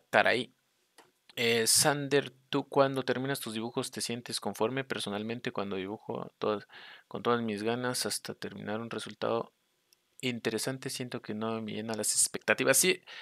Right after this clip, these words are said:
me ha pasado. Por eso a veces cuando acabo de... Bueno, cuando creo que ya terminé un dibujo, lo dejo así.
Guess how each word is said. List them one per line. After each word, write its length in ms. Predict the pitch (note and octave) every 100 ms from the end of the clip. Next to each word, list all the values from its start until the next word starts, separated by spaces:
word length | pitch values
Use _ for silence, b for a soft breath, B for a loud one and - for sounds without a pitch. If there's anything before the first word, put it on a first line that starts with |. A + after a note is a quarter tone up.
| B B
me 120 | - C#3
ha 140 | -
pasado. 560 | B2 - A#2+ C3 D3 D3+ B B B B B
Por 160 | - A#2
eso 200 | B2+ C#3
a 60 | A#2+
veces 720 | A#2+ B2+ C3+ A#2 - - - B B B B _
cuando 600 | A2+ G#2+ G#2 G#2 G2+ - _
acabo 420 | - A2 B2+ C3+ C3+
de... 420 | A#2+ G#2 G2+ - _ _
Bueno, 260 | A#2+ C3 A#2 -
cuando 260 | G#2+ G#2
creo 220 | - D3
que 80 | C3+
ya 140 | B2+ B2+
terminé 260 | A#2+ A#2
un 80 | B2+
dibujo, 300 | A#2+ B2 -
lo 140 | A#2
dejo 260 | G2+ A#2 -
así. 360 | G2 - D3+